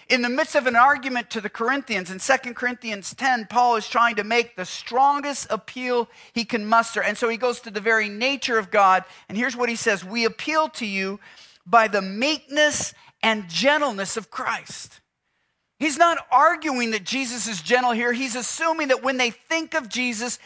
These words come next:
they think of gentleness. That's why he can make this appeal. So I want you to put that together. The Bible predicts Jesus will be gentle. Jesus affirmed, "I am gentle." The early church remembered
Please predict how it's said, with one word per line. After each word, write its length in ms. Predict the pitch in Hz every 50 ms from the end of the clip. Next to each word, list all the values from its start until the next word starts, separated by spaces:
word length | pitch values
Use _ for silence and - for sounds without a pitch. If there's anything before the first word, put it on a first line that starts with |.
| - - - _
they 200 | 226 311 339 320
think 280 | - - 302 285 - 269
of 120 | 214 180
gentleness. 480 | 165 233 247 240 240 240 247 240 - -
That's 240 | 262 277 269 -
why 200 | 277 277 277 269 254
he 120 | 254 247
can 280 | - - 247 226 208 208
make 380 | 233 254 247 247 - - - _ - - - - _
this 280 | 185 233 247 - - 247
appeal. 560 | 196 _ - 233 233 208 180 156 139 - _ _ _ _ _ _ _ _ _ _ _ _ _ _ _ _ _ _ _ _ _ _ _ _
So 120 | - 214
I 40 | 233
want 160 | 269 269 -
you 60 | 277
to 60 | 233
put 180 | - 269 254 254
that 160 | 247 233 -
together. 320 | 214 196 180 233 220 202 185
The 120 | 175 175
Bible 340 | 170 233 254 247 220 233 220
predicts 680 | - - 233 185 170 170 254 220 175 - - - -
Jesus 600 | 165 156 190 240 247 254 220 185 185 180 - - -
will 380 | 180 208 233 233 220 208 185
be 520 | 165 156 - 220 214 208 185 165 147 165 _ _ 160
gentle. 520 | - - 208 214 208 196 165 131 117 - _ _ _ _ _ _ _ _ _ _ _ _ _ _
Jesus 420 | - 233 262 269 240 247 220 - 247
affirmed, 640 | - - _ 262 262 247 226 208 180 165 151 139 - _ _ _ _ _
"I 560 | - 214 214 214 208 202 214 214 202 190 170 - _ _ _ _ _ _ _ _ _
am 200 | 190 190 185 175
gentle." 320 | 156 175 202 190 180 160 147
The 180 | 160 185 -
early 280 | 220 262 262 254 247 208
church 340 | - - 247 233 - - 220
remembered 640 | 220 214 214 214 220 220 208 185 180 160 147 -